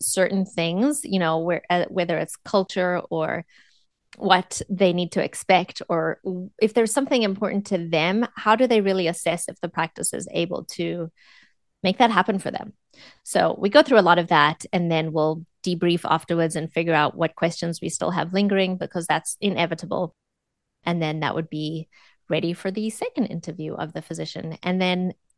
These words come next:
once that happens, then if we're successful and they get the job of their dreams, then we go over the contracts and negotiations. And if it comes to needing a lawyer, there's a lawyer that I love that I give them his name. And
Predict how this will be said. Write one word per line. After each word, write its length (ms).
once 260
that 140
happens, 460
then 380
if 380
we're 120
successful 680
and 160
they 80
get 260
the 80
job 220
of 120
their 140
dreams, 500
then 420
we 100
go 180
over 400
the 260
contracts 560
and 60
negotiations. 880
And 180
if 140
it 120
comes 240
to 140
needing 260
a 60
lawyer, 500
there's 140
a 40
lawyer 240
that 140
I 60
love 360
that 100
I 220
give 120
them 220
his 280
name. 300
And 280